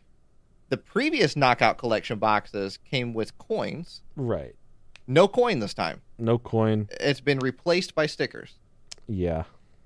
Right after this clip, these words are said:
Speaker 1: Would you rather have a coin or would you rather have stickers?
Speaker 2: You know, Pokemon gives out a lot of coins, right?
Speaker 1: Right. I'm right there with you.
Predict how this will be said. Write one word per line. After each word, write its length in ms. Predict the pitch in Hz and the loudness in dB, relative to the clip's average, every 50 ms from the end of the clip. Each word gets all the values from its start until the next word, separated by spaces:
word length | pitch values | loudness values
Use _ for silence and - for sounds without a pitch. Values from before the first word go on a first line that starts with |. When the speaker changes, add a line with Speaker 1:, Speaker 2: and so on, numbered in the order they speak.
| - _ - - - - - - - - | -20 _ -20 -20 -20 -20 -20 -20 -12 -4
Speaker 1:
Would 140 | 135 139 135 | -4 -2 0
you 80 | 156 147 | 2 2
rather 220 | 156 175 185 185 180 | 4 4 4 4 2
have 160 | 196 175 160 | 4 4 4
a 40 | 170 | 2
coin 340 | - - 196 202 208 220 202 | 2 -2 -2 0 0 0 0
or 40 | 175 | -2
would 160 | 165 156 139 | -2 -4 -2
you 80 | 147 | -4
rather 140 | 143 139 131 | -4 -2 -2
have 140 | 139 131 107 | -4 -4 -6
stickers? 340 | - - 113 - - - - - - - _ - _ _ - - - - - - - - - - - - - | -6 -8 -8 -8 -8 -20 -20 -20 -20 -20 _ -20 _ _ -20 -20 -20 -20 -20 -18 -18 -16 -16 -16 -18 -12 -8
Speaker 2:
You 180 | 117 117 131 | -2 0 0
know, 380 | 143 156 175 190 190 190 185 - - - - - - - - - | 2 2 2 2 2 0 0 -2 -4 -6 -6 -6 -8 -12 -16 -6
Pokemon 360 | - 190 226 349 359 262 233 214 | 0 0 0 0 0 -2 0 2
gives 200 | 196 196 175 160 | 2 2 4 6
out 220 | 170 160 147 - - | 6 6 6 4 2
a 80 | - | 2
lot 280 | 120 117 117 113 113 113 | 4 6 8 8 8 6
of 100 | 107 - | 6 2
coins, 540 | - - 95 85 73 - 101 - - - - - - | -2 -6 -6 -6 -6 -8 -12 -14 -14 -14 -16 -16 -8
right? 320 | - - 110 110 110 113 107 | -2 2 2 4 2 2 4
Speaker 1:
Right. 300 | 110 113 113 117 120 - - - - - _ | 6 6 8 8 6 4 0 -8 -20 -20 _
I'm 260 | - 104 110 107 107 | -6 -4 -4 -2 2
right 160 | 113 117 117 117 | 2 2 2 2
there 140 | 127 120 | 0 -2
with 220 | 117 113 104 - _ | 0 0 -2 -4 _
you. 60 | - | -10